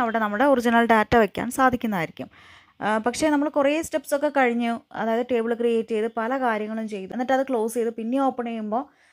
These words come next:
നമുക്ക് ഈ കൺട്രോൾ സെഡ് അടിച്ചാലും എന്താണ് നമ്മുടെ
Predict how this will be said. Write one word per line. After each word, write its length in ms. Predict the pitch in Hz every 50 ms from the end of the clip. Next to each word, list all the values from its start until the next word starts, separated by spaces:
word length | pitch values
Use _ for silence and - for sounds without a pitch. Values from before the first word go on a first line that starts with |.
| _ _ - 269
നമുക്ക് 300 | 277 294 294 294 247 254 302 294 - 269
ഈ 40 | 254 -
കൺട്രോൾ 300 | 254 240 240 254 254 269 247 262
സെഡ് 200 | 247 220 214 247
അടിച്ചാലും 600 | 247 233 226 - - 233 208 190 180 175 214 277 330 - _ _ _ _ _ _ _ -
എന്താണ് 260 | 208 214 208 202 196
നമ്മുടെ 200 | 196 196 202 196